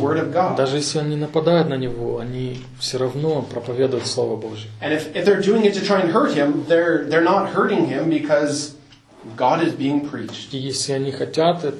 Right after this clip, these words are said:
Speaker 2: делают это и думают, что они навредят ему, но на самом деле они проповедуют
Speaker 1: And,
Speaker 2: Бога.
Speaker 1: and so we see that Paul rejoices even in the midst of this conflict.
Speaker 2: И мы видим, что Павел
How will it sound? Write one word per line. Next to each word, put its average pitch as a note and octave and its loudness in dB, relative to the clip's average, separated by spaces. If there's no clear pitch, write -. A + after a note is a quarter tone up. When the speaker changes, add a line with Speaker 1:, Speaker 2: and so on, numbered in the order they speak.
Speaker 2:
делают C3 2
это A2 -4
и A#2 -6
думают, B2 -4
что - -4
они A#2+ -6
навредят B2+ -2
ему, A2+ -6
но A#2 -12
на B2 -6
самом B2+ -4
деле A2+ -2
они A2 -6
проповедуют A2 -4
Speaker 1:
And, C#3 0
Speaker 2:
Бога. A#2+ 2
Speaker 1:
and D3 -2
so G3 2
we G3 6
see G3+ 2
that F#3+ 2
Paul G3+ 4
rejoices F3+ 2
even F3+ 2
in C#3 -6
the C3+ -2
midst C#3+ 0
of C3 -4
this C3 -6
conflict. A2 -8
Speaker 2:
И A#2+ -6
мы A2+ -6
видим, A#2+ -4
что - -6
Павел A#2 -2